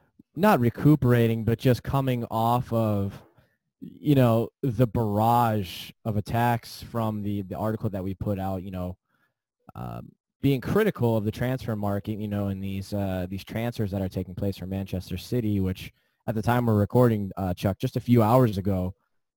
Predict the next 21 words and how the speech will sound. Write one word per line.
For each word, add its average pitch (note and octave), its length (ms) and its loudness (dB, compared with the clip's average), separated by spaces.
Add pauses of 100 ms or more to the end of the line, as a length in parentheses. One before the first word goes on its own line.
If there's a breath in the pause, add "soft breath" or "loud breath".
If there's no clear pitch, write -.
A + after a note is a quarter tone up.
Manchester G#2 400 -2
City G2+ 260 -2
officially B2+ 440 2
confirmed G2+ 460 -8
the F#2 40 -10
signing G2+ 360 -4
of F2+ 80 -6
Jack G#2 320 -2
Grealish G2 440 -4 (200)
from F#2+ 140 -18
Aston G2+ 360 -10
Villa, D3 400 4 (440 soft breath)
uh, G2+ 480 0
for G2+ 440 -2
upwards A2 500 0
of G#2 80 0
a G2+ 60 0
hundred A2 280 0
million G2+ 300 -2
pounds. A2 460 -2
And F#2 180 -8